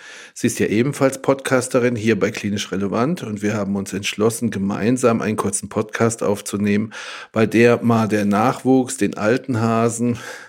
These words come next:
alles fragen darf, was man so über Koloproktologie wissen muss. Besonders toll war es dann, dass Josephine zwei Stunden später, nach unserer Aufzeichnung, der renommierte Jens-Kirsch-Preis für ihre Forschungsarbeit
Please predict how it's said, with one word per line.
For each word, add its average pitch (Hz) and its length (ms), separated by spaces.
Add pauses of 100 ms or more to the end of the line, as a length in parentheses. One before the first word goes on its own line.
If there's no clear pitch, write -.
(480)
alles 147 280
fragen 113 420
darf, 117 340
was 95 160
man 110 160
so 104 140
über 98 240
Koloproktologie 113 1120 (100)
wissen 113 300
muss. - 300 (800)
Besonders 113 400
toll 147 220
war 139 100
es 139 100
dann, 139 460
dass 117 200
Josephine 104 500
zwei 98 260
Stunden - 360
später, 123 720
nach 117 280
unserer 98 380
Aufzeichnung, 117 800
der 107 200
renommierte 110 600
Jens-Kirsch-Preis 107 1120
für - 160
ihre 87 200
Forschungsarbeit 98 920